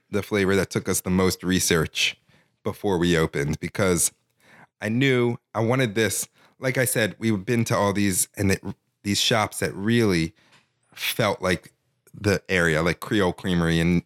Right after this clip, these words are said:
New Orleans is a great example. And I knew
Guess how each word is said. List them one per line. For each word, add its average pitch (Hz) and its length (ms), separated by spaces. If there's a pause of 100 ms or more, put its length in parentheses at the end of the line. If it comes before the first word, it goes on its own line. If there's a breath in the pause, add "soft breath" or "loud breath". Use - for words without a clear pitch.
New 92 160
Orleans 80 400
is 80 140
a 76 160 (140)
great 90 220
example. 78 640 (500 loud breath)
And 90 380 (880)
I 104 100
knew 113 300